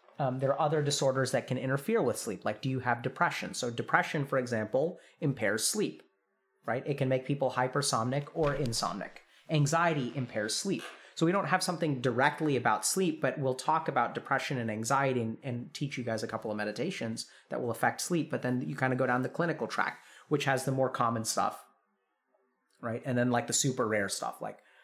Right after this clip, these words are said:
uh, familial fatal insomnia. I've seen a case of that, by the way. It's wild, dude. It's scary, terrible. Um,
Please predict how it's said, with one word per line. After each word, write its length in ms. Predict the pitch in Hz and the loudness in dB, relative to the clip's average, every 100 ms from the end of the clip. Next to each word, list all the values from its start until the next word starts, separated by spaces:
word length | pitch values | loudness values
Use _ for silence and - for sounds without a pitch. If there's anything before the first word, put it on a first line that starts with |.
| _ _ _ - | _ _ _ -2
uh, 180 | 143 107 | 0 0
familial 380 | - 120 110 101 | -2 -4 -2 -4
fatal 260 | - 104 | -4 -4
insomnia. 340 | 101 104 107 107 | -4 -4 -4 -4
I've 140 | 117 | -2
seen 160 | - 147 | 0 0
a 60 | |
case 260 | 107 110 - | 0 -2 -2
of 40 | |
that, 180 | 90 - | -2 -4
by 80 | 95 | -6
the 80 | - | -8
way. 80 | - | -10
It's 100 | - | -10
wild, 380 | 90 92 - | -8 -6 -6
dude. 160 | - - | -8 -10
It's 100 | - | -4
scary, 440 | - - 82 - - - | -4 -4 -8 -10 -16 -10
terrible. 340 | 65 - - - _ _ _ - - _ _ - | -8 -8 -12 -18 _ _ _ -20 -20 _ _ -4
Um, 320 | 131 104 92 | 0 0 -4